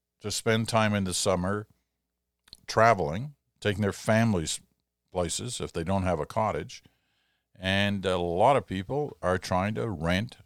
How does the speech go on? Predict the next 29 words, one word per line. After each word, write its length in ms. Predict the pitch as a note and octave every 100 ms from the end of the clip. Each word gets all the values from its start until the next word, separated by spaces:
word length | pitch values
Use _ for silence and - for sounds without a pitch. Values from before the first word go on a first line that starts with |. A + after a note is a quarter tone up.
| _ -
R 220 | G2+ A2
Vs, 320 | A#2+ C#3 E2
recreational 720 | F#2 F#2+ G2+ G2 A#2 - A2
vehicles. 580 | A2 C#3+ C3 - - - _ _ _ _ _ _ _ _ _ _ _ _ _ _ _ _ _ _ _ _ _ _
And 180 | F2+ F2
good 160 | B2+ -
for 100 | C3+
them 220 | D3 C#3+
if 100 | -
they 160 | A2+
are. 200 | F2+ - - _ _ _ _ _ _ _ _ _ _ _ E2
Although 220 | D#2 D2+
they 100 | D2+
gotta 180 | F#2+ G2
learn 220 | G2 F#2+
how 160 | F#2
to 80 | F2+
drive 360 | C2+ F2 F#2+ -
them. 180 | - - _ _ _ _ _ _ _ _ _ _ _ _ _ _ _ _ _ _ _ -
I, 180 | D2+ D#2 C2+ C2+ D2
I've 160 | F#2
always 220 | F2+ D#2 -
kind 180 | F2+
of 80 | D#2
freaked 360 | - A2+ G2 F2+
out 220 | D2+ A#1+
when 120 | C#2
I, 360 | D2 D2 C#2 C2+
uh, 200 | C2